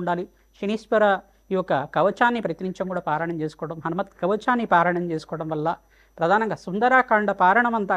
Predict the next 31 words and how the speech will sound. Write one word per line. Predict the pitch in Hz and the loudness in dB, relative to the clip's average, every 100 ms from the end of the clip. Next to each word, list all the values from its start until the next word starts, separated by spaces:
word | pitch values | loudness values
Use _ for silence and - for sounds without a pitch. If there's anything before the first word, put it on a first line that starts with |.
| 180 | 0
కూడా | 214 156 | -2 0
ప్రవచనంలాగా | 175 185 214 208 202 220 | 0 -2 -2 -2 0 -2
ప్రతినిత్యం | 160 - 202 196 214 | -4 -6 -8 -4 -2
కూడా | 202 165 | -2 -2
వినడం | 160 180 180 165 | -2 0 0 -2
వల్ల, | 156 160 - _ _ _ - | -2 -4 -4 _ _ _ -8
తద్వారా | 170 165 202 196 185 | -6 2 4 4 0
మీకంతా | 180 165 170 151 160 | -4 -6 -4 -6 -6
కూడా | 165 156 - - | -4 -4 -6 -10
శనీశ్వర | 180 202 - 190 175 | -8 -6 -6 -2 -2
దోష | 180 180 | -2 -4
నివారణ | 170 170 202 | -2 -2 -2
జరగడానికి | 185 156 165 190 147 | -2 -2 -4 -4 -4
ఆస్కారం | 139 - 165 165 | -6 -6 -6 -4
ఉంటుంది. | 170 185 190 - _ _ - | -6 -8 -10 -14 _ _ -2
ప్రధానంగా | 180 220 254 208 151 - 123 | 2 2 2 -2 -2 -6 0
బాలకాండని, | 143 214 240 226 220 202 156 165 | 4 6 4 0 0 -4 -2 -2
రామాయణంలో | 185 214 214 202 165 | -2 -2 -4 -4 -4
బాలకాండనంతా | 127 175 180 220 208 202 196 175 | -2 0 2 2 2 -2 -2 -4
కూడా | 165 151 | -2 -4
వినడం | 151 156 156 | -4 -6 -6
వల్ల | 151 160 135 - _ _ - | -4 -4 -4 -8 _ _ -6
మీకు | 190 185 165 _ - | -6 -6 -10 _ -2
సకల | 160 214 185 | 0 2 2
గ్రహదోష | 170 180 190 180 | 2 2 0 -2
నివారణ | 165 165 165 156 | -2 -2 -2 -4
అవడానికి | 143 160 196 135 | -4 -6 -6 -8
ఆస్కారం | - 170 160 | -8 -12 -10
ఉంటుంది. | 156 185 202 196 | -10 -10 -10 -8
సీతారాముల | 214 247 269 254 208 185 | -6 0 2 2 0 0
కళ్యాణ | 170 233 | 4 4